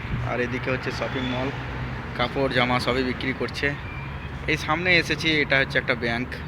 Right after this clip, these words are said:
এসডিসি ব্যাংক। এই ব্যাংকে কাজ আছে আমাদের। চুল কাটার পরে এইখানে কাজ করতে এলাম। আর এটা হচ্ছে সৌদি জ্যাকেট। তো এই জ্যাকেট যদি একবার পরে নেওয়া হয়, তাহলে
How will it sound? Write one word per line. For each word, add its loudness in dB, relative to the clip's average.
এসডিসি -2
ব্যাংক। 0
এই 2
ব্যাংকে 0
কাজ 4
আছে 0
আমাদের। 0
চুল -4
কাটার 2
পরে 0
এইখানে -2
কাজ 0
করতে -2
এলাম। 0
আর 4
এটা 8
হচ্ছে 8
সৌদি 8
জ্যাকেট। 8
তো 4
এই 8
জ্যাকেট 4
যদি 0
একবার 6
পরে 10
নেওয়া 8
হয়, 8
তাহলে 6